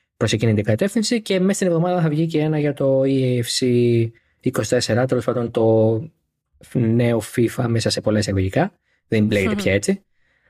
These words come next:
Speaker 1: Α, αλλά καταλαβαίνετε γιατί μιλάω. Στο True Ending και πάλι, απ' την αφεντιά μου. Ε, οπότε, τα ξαναλέμε σύντομα. Να είστε όλοι καλά, να έχετε μια καλή εβδομάδα, να έχετε έναν καλό Οκτώβρη. Ε.
Speaker 2: Πολύ ωραίο.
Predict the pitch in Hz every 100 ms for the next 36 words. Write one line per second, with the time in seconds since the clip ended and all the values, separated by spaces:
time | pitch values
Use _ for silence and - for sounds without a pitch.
0 | - 120 120 123 123 120 117 120 113 107
1 | 104 104 143 214 208 - 151 131 113 101
2 | 104 101 117 165 214 214 139 120 104 101
3 | 120 160 220 233 - _ _ _ _ _
4 | 175 175 175 180 190 196 120 101 - _
5 | _ _ _ _ _ _ _ - 113 113
6 | 104 107 110 104 107 131 202 220 139 135
7 | - 135 127 127 123 185 226 175 156 -
8 | 139 139 131 131 131 113 160 220 240 214
9 | 175 165 160 156 151 139 139 151 160 143
10 | - 147 147 135 147 226 - _ _ 110
11 | 110 226 - _ _ _ _ _ _ _
12 | 330 302 226 185 175 233